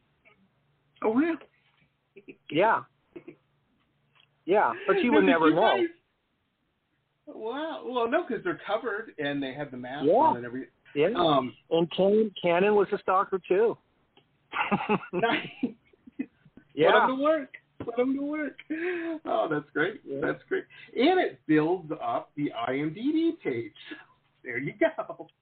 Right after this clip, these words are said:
Speaker 1: How about that?
Speaker 2: Yeah.
Speaker 1: Um,
Speaker 2: Yeah.
Speaker 1: that's a good, that's gotta be good. That's g-, great crew because, you know, they're, they're willing to, especially on an indie film,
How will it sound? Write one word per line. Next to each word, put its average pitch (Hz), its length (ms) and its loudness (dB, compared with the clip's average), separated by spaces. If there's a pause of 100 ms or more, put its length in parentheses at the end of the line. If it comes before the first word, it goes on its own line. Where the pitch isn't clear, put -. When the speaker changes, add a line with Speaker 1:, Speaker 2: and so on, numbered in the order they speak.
(120)
Speaker 1:
How 123 100 -14
about 160 280 -14
that? 262 120 -12
Speaker 2:
Yeah. 165 380 2 (240)
Speaker 1:
Um, 135 200 -12 (600)
Speaker 2:
Yeah. 180 240 -4 (1500)
Speaker 1:
that's 233 240 0
a 220 200 -8
good, 214 360 -4 (280)
that's 240 240 -12
gotta 269 240 -10
be 190 260 -18
good. 180 260 -4 (160)
That's 214 140 -10 (120)
g-, - 80 -10 (100)
great 180 360 -4
crew 170 440 -2
because, 143 520 -4 (500)
you 165 220 -6
know, 143 260 -2
they're, 156 220 -6
they're 147 140 -4
willing 170 340 -4
to, 160 180 -4
especially 349 440 -2
on 143 80 0
an 131 80 0
indie 151 360 -4
film, 131 260 -4